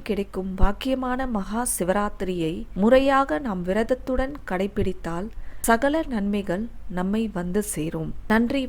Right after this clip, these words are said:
வணக்கம். இந்த பதிவு உங்களுக்கு பிடிச்சிருந்ததுன்னா சப்ஸ்கிரைப் பண்ணுங்க, லைக் பண்ணுங்க, ஷேர் பண்ணுங்க மற்றும் மறக்காம பெல் பட்டனை பிரஸ் பண்ணுங்க.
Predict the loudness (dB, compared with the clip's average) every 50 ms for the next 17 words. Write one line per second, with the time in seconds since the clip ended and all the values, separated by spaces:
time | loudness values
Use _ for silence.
0 | -4 -4 -4 -4 -2 -2 0 -2 -2 -2 -4 -10 -14 -12 -6 -2 -2 -2 0 0
1 | -2 0 0 0 0 2 2 2 2 2 2 0 0 -2 -2 -2 -2 -2 -2 -2
2 | -2 -2 -2 0 0 0 -2 -2 -4 -6 -6 -6 -8 -6 -6 -6 -6 -6 -6 -6
3 | -4 -4 -4 -2 -4 -2 -2 -2 -2 -2 -2 -2 0 0 -2 -2 0 4 6 6
4 | 6 6 2 0 -2 0 0 0 0 0 0 -4 -4 -4 -4 -2 -4 -4 -4 -4
5 | -6 -6 -2 -2 -2 -2 -2 -4 -4 -4 -4 -4 -8 -12 -10 -4 0 2 2 2
6 | 2 2 0 0 0 -2 -2 0 0 2 2 2 0 -2 -2 -2 -4 -6 -4 0
7 | 0 0 0 0 -2 -2 -2 -2 -2 -4 -4